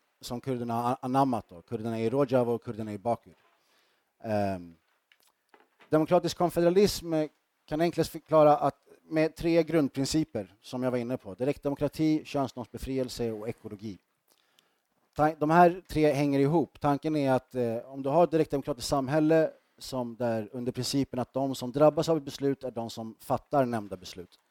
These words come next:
Om du har, om du får det, sätter det i verket så kommer folk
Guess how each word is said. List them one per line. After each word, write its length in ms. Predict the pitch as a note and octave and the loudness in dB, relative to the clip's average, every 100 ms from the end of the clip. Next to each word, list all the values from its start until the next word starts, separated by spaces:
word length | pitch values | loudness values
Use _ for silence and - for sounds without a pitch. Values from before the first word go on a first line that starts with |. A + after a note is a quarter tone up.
| _ _ _ _ _ | _ _ _ _ _
Om 180 | A2+ | -8
du 80 | B2 | -2
har, 220 | B2+ D#3+ | 4 6
om 100 | C#3+ | 6
du 120 | A#2+ C3 | 2 -8
får 260 | - E3+ | -2 -2
det, 260 | C#3+ C3+ A#2+ | 2 2 2
sätter 280 | D#3+ - C3 | -2 -4 -4
det 80 | |
i 100 | B2 | -2
verket 480 | B2 E3 D3+ - A2 | 2 2 2 -6 -10
så 140 | - B2 | -12 -14
kommer 340 | - D3+ D#3 | -6 -4 -4
folk 280 | - B2+ | -6 -8